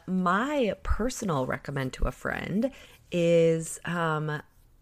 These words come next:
I would like to request that you guys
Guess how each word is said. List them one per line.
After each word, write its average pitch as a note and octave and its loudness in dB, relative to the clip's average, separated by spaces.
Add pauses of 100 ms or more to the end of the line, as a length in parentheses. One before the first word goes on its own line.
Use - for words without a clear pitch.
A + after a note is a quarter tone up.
(220)
I F3 -2
would F3+ -2
like F#3+ -4
to G3+ 0 (260)
request E3 -8
that E3+ -8
you F#3 -2
guys F3+ -4